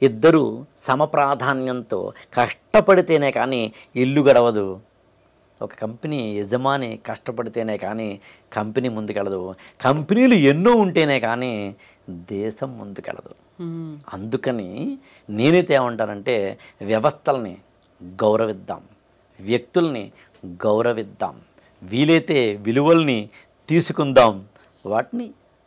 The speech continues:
Speaker 1: ఆచరిద్దాం. అప్పుడు అందరం దేశ ప్రగతికే ఉపయోగపడతాం. అందుని రోడ్డు పక్కన బడ్డీ కొట్టు పెట్టిన వాళ్ళు కూడా ఈ దేశానికి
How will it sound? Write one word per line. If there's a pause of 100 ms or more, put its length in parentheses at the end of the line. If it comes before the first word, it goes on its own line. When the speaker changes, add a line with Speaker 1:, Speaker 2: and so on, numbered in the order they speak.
Speaker 1:
ఆచరిద్దాం. (220)
అప్పుడు
అందరం (240)
దేశ
ప్రగతికే (180)
ఉపయోగపడతాం. (400)
అందుని
రోడ్డు
పక్కన (380)
బడ్డీ
కొట్టు
పెట్టిన
వాళ్ళు (180)
కూడా (520)
ఈ
దేశానికి